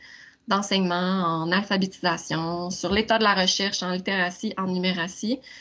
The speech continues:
ou quelque chose comme ça. Fait que ça fait un peu le, le portrait de ce qu'on a fait. Ce serait que ça, notre Padlet. Fait que là, euh, idem pour les maths, mais je pense que notre équipe maths n'a pas eu tant de temps non plus pour remplir, euh,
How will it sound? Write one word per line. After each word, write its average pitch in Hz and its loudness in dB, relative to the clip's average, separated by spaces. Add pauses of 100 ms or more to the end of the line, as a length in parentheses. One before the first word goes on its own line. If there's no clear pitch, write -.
(280)
ou 254 4
quelque - 0
chose 233 0
comme 180 -4
ça. - -12 (760)
Fait 208 2
que - -8
ça 247 4
fait 311 2
un 285 0
peu 320 -4
le, 233 2
le 214 -2
portrait 254 -4
de 269 0
ce - -10
qu'on 226 -2
a 202 -2
fait. 190 -10
Ce 240 -10
serait - -8
que - -14
ça, 262 -2
notre 220 -2 (100)
Padlet. 202 -2 (480)
Fait 214 -2
que 254 -4
là, 262 6
euh, - 0 (160)
idem 262 2
pour 269 -2
les 233 -2
maths, 247 -4
mais 233 -2
je 220 -8
pense 269 -4
que - -6
notre 233 -2
équipe 247 -4
maths 262 -2
n'a 220 -4
pas 285 0
eu 285 0
tant 285 -2
de 240 0
temps 254 0
non 233 0
plus 277 -6
pour 233 -6
remplir, 240 -2
euh, 208 2